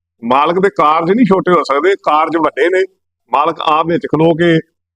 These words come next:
ਇਹ ਸਾਡੇ ਸਤਿਕਾਰਯੋਗ ਇੱਥੋਂ ਦੇ ਮੈਨੇਜਰ ਸਾਹਿਬਾਨ ਕੋਲੋਂ, ਇੱਥੋਂ ਦੇ ਪ੍ਰਬੰਧਕਾਂ ਕੋਲੋਂ, ਇੱਥੋਂ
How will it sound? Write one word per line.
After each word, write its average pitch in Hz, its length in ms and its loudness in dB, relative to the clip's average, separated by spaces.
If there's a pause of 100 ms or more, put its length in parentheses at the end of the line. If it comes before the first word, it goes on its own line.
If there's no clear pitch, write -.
(160)
ਇਹ 185 280 4
ਸਾਡੇ 151 320 0
ਸਤਿਕਾਰਯੋਗ 151 640 -2
ਇੱਥੋਂ 160 280 -2
ਦੇ 160 80 -2
ਮੈਨੇਜਰ 143 340 -2
ਸਾਹਿਬਾਨ 147 520 0
ਕੋਲੋਂ, 160 200 0
ਇੱਥੋਂ 147 220 -4
ਦੇ 139 80 -2
ਪ੍ਰਬੰਧਕਾਂ 165 540 -4
ਕੋਲੋਂ, 156 260 -6
ਇੱਥੋਂ 147 200 -8